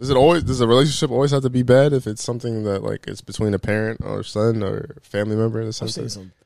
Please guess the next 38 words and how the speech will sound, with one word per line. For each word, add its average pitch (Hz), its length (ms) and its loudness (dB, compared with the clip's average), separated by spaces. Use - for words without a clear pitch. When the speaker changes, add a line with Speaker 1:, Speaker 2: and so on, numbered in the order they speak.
Speaker 2:
I've 170 140 -10
seen 151 200 -12
some 104 200 -14
pretty 120 400 -12
fucked 110 360 -16
up 110 140 -14
parenting, 101 720 -14
like, 101 200 -16
Speaker 1:
Yeah, 202 140 0
I 139 160 8
Speaker 2:
child 147 160 6
Speaker 1:
mean, 139 200 6
yeah, 185 120 4
Speaker 2:
relationship. 143 280 4
Speaker 1:
yeah, 135 140 4
yeah, 127 300 0
yeah. 95 80 -2
But, 120 160 2
like, 120 260 4
like, 117 180 -4
my 113 120 2
uncles, 104 640 -2
I 131 120 -6
do 104 100 -8
not 117 180 -12
talk 117 220 -8
to 117 60 -8
them 117 120 -6
niggas 110 240 -6
on 101 80 -6
a 95 60 -10
daily 107 340 -4
basis. 104 420 -8
I 85 60 -10
probably 113 340 -6
pretty 131 240 -8
much 110 160 -4
see 113 300 -8